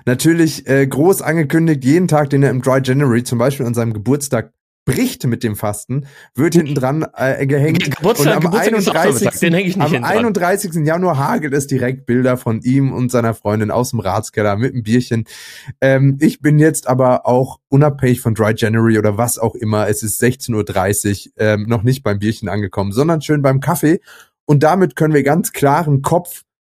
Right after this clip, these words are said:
Speaker 1: über das Motorradleben sprechen.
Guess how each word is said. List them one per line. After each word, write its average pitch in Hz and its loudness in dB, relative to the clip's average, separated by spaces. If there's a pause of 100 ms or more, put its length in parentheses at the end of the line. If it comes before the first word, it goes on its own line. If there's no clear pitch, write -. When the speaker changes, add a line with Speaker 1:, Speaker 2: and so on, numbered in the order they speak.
(120)
Speaker 1:
über 180 4 (180)
das 131 0
Motorradleben 123 2
sprechen. 147 -2